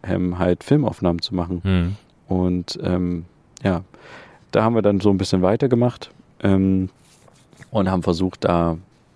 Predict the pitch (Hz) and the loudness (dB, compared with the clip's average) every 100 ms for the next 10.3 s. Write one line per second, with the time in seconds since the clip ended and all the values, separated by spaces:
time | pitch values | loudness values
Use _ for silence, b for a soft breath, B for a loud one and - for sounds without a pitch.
0 | _ 87 85 87 98 104 90 87 _ _ | _ -8 -6 -2 0 2 0 -4 _ _
1 | _ _ _ _ 131 123 95 82 - - | _ _ _ _ -2 0 -2 -4 -10 0
2 | 139 131 120 120 B B B B _ 95 | 4 4 0 -4 B B B B _ -4
3 | 98 - 90 85 90 - 120 - 95 90 | -2 0 -2 -2 -8 -6 -6 -6 -8 -10
4 | - 98 101 - 95 92 92 92 - b | -6 -4 -4 -4 0 2 2 -2 -8 b
5 | b b b _ 90 90 87 87 87 85 | b b b _ -2 -2 -2 -4 -4 -4
6 | 87 90 87 - - 90 92 101 - 92 | -4 -4 -6 -10 -2 0 0 -2 -4 -4
7 | - - 120 113 - 101 92 95 - 92 | -2 -2 0 0 0 0 2 -2 0 0
8 | 92 90 90 90 87 - - 90 90 b | 2 2 0 0 -4 -6 -4 -4 -4 b
9 | b b b b b b b b b b | b b b b b b b b b b
10 | - 80 78 | -2 0 0